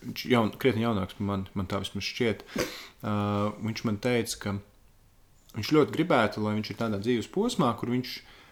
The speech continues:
ā, nevis, ne, nevis, ka, nevis dzīves posmā, bet ka viņš gribētu, lai tā, ka tas, ko viņš dara, viņam vienalga, vai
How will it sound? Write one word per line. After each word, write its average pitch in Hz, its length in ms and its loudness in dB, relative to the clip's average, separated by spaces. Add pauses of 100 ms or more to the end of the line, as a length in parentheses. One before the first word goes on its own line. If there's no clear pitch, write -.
(380)
ā, 101 220 -4 (140)
nevis, 123 300 -6
ne, 131 140 2
nevis, 131 200 0
ka, 127 100 0
nevis 113 400 -2
dzīves 139 220 4
posmā, 156 420 2
bet - 140 -2
ka 120 60 -2
viņš 107 120 0
gribētu, 131 360 4
lai 104 120 2
tā, 160 260 2
ka - 80 -10
tas, 131 160 0
ko 117 100 0
viņš 101 180 -2
dara, 202 260 4 (340)
viņam 135 160 4
vienalga, 135 220 4
vai 107 80 2